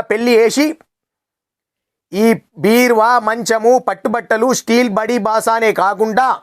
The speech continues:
ఆ పెళ్ళికి ఒక ఆల్బమ్ చేయించిస్తాం. మీ యొక్క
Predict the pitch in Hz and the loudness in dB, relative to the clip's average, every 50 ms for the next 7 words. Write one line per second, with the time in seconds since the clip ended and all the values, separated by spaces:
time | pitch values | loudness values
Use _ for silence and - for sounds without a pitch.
0 | _ _ _ _ _ _ _ _ _ _ _ _ _ - 165 190 202 202 - 202 | _ _ _ _ _ _ _ _ _ _ _ _ _ -2 0 0 0 0 0 -2
1 | 190 202 233 247 262 202 180 247 208 147 - - _ _ _ _ _ _ _ _ | 0 2 2 2 2 2 0 0 0 0 -2 -6 _ _ _ _ _ _ _ _
2 | _ _ 160 165 - 190 175 160 180 226 214 262 254 247 233 220 214 214 220 202 | _ _ -8 -4 -2 0 0 0 0 -2 -2 -4 -4 -2 0 0 2 2 0 -2
3 | 156 208 190 - - 202 262 294 285 - 202 _ _ _ _ _ _ _ _ - | -2 -4 -6 -4 -4 -6 -6 -6 -12 -20 _ _ _ _ _ _ _ _ _ -8
4 | 160 185 196 196 190 - | -2 0 0 0 0 0